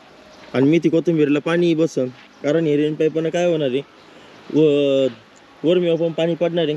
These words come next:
खाली पण पाणी पडणार आहे, दोन्हीकडे पाणी पडणार आहे. हे बघा कसं ओलं होत आहे. अशा प्रकारे करून बघितलं आपण प्रयोग,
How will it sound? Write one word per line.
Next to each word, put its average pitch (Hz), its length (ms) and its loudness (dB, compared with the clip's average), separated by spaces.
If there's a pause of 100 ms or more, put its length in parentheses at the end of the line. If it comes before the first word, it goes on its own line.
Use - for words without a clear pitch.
खाली 185 160 0
पण 165 180 -2
पाणी 151 240 -2
पडणार 147 340 -2
आहे, 123 80 -4
दोन्हीकडे 160 400 -2
पाणी 143 240 -4
पडणार 143 360 -4
आहे. 113 120 -4 (600)
हे 175 100 4
बघा 151 200 0
कसं 151 240 -4
ओलं 131 220 0
होत 127 220 2
आहे. 104 100 -8 (1900)
अशा 165 360 2
प्रकारे 156 340 -4
करून 160 300 -2
बघितलं 170 320 -2
आपण 143 240 -4
प्रयोग, 143 300 0